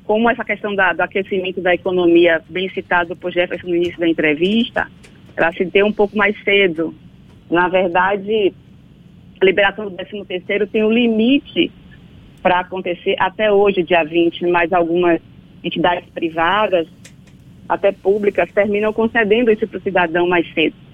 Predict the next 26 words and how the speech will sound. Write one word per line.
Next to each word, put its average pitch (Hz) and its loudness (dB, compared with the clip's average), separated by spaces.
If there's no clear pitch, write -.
Então, 208 2
eles 208 0
começam 214 0
a - -6
buscar, 196 -2
na 185 -6
verdade, 175 -2
os 175 -8
comércios 180 0
de 180 -4
forma 190 2
antecipada, 185 -2
o 170 -16
que 175 -8
pode 190 -6
ter 202 -4
favorecido 214 -2
a 202 2
prática 190 -4
de 185 2
alguns 175 2
ilícitos 185 2
também 220 2
de 196 0
forma 180 0
antecipada. 175 -2